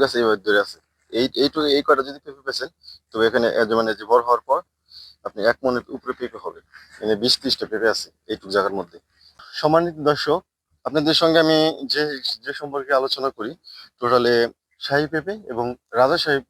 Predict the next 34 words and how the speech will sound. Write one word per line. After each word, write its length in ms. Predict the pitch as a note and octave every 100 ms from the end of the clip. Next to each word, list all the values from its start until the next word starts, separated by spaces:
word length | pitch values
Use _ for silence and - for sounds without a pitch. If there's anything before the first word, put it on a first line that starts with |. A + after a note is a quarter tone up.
| C3
নিয়ে 140 | C3 B2
আলো-, 200 | B2 A2+ C3
আলোচনা 300 | C3+ - C#3+ -
করি। 160 | B2+ - - - - - -
তো 80 | B2+ B2 B2
এখানে 220 | - D3+ C3+
যে 40 | A#2+
গাছটা 200 | A#2+ C3 C3
দেখতেছেন, 340 | - C3 C#3+ - _ _ _ _ -
এটা 100 | B2 -
টোটাল 200 | C#3+ C#3+
আপনার 240 | - C#3 C#3 - -
একটা 180 | - A#2 A#2 - -
রাজাশাহী 400 | A2 A#2+ C3+ C#3+ C3+
পেঁপের 220 | C3+ B2
গাছ। 140 | B2 - - - - _ _ -
তো 40 | A2
দেখতে 180 | A#2 - A#2+
পাচ্ছেন 240 | A#2+ C3+ D#3 - G#2+
গোড়াটা 260 | A#2+ A2+ A#2+ -
সবল 240 | - A#2 C3 - _ - - - -
এবং 140 | G2+ G#2 -
কি 100 | A2 G#2+ -
কতটা 320 | A#2 - A2+ A2 A#2 -
স্ট্রং 220 | - C3 B2
গাছ, 160 | C#3+ - - - _ _ _
তো 140 | - B2+ A2+
বুঝতে 200 | B2+ A#2
পারতেছেন। 320 | G2+ G#2 - F2+ - B2
এত 100 | - C#3+
একটা 120 | C3+ -
ছোট 120 | D#3 D3+
একটা 120 | -
গাছ 100 | B2